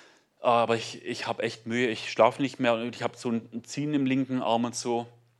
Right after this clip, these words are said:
Und da ist plötzlich immer was wach geworden. Es war plötzlich wie aus dem Nirgendwoher, boom. Und ich sag zu ihr, „Hör mal, ich verbiete dir jetzt heute Abend noch zu lernen. Morgen lernst du wieder am Freitag und am Wochenende hast du frei und du kommst in den Gottesdienst und wir beten im Gottesdienst nochmal für dich.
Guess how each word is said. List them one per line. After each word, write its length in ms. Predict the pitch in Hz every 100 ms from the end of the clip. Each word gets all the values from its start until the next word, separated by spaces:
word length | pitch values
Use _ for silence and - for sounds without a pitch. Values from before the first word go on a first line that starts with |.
| _ _ _ _ _ _ _ _ _ _
Und 140 | - 95
da 80 | 113
ist 120 | -
plötzlich 240 | 131 -
immer 120 | 123
was 160 | 117 110
wach 220 | 101 -
geworden. 260 | 117 101 104
Es 140 | -
war 100 | 127
plötzlich 380 | 139 160 175 -
wie 100 | 160
aus 140 | 170
dem 100 | 143
Nirgendwoher, 460 | 135 185 185 131 139
boom. 520 | - 156 143 117 95 - _ _ - -
Und 60 |
ich 80 | 120
sag 240 | - 127 -
zu 80 |
ihr, 120 | 127 110
„Hör 120 | 127
mal, 200 | 147 147 -
ich 240 | 127 -
verbiete 480 | - 120 - 131 175
dir 100 | 165
jetzt 180 | 143 -
heute 180 | 127 -
Abend 100 | 113
noch 140 | 120
zu 100 | -
lernen. 400 | 104 101 107 95 - _ _ _ _ _ _ _ _ _ _ _
Morgen 360 | 120 120 175
lernst 320 | 139 127 - 175
du 80 |
wieder 340 | 170 185 190 -
am 100 | 135
Freitag 600 | - 127 156 175 180 147
und 100 | 131
am 120 | 120
Wochenende 320 | 131 156 151
hast 160 | 131 -
du 40 |
frei 240 | 120 - 131
und 60 |
du 60 | 135
kommst 260 | - 135 117
in 60 |
den 40 | 110
Gottesdienst 500 | 127 160 156 151 131
und 40 |
wir 100 | 123
beten 180 | 131 135
im 40 |
Gottesdienst 460 | 131 131 139 127 -
nochmal 240 | 117 120
für 120 | -
dich. 320 | 110 98 95